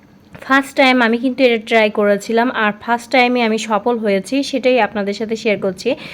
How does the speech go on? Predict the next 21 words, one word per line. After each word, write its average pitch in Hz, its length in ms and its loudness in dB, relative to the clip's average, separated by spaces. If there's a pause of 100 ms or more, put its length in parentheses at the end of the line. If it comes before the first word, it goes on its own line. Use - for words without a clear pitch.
(320)
আর 233 120 6
অন্য-, 254 200 4
অনেকেই 247 540 4
বলতে 233 340 4
পারেন 226 320 2
যে 233 160 6
এটা 220 200 4
আসলে 214 340 0
মিথ্যা 220 340 -2
কথা, 208 280 0
ভুয়া 214 400 2
কথা। 208 280 -2
আসলে 214 380 0
এটা 214 140 0
মিথ্যা 208 420 -2
বা 226 120 4
ভুয়া 208 260 -2
কোনোটাই 220 500 -2
না, 233 100 0
এটা 220 200 0
একদম 214 540 0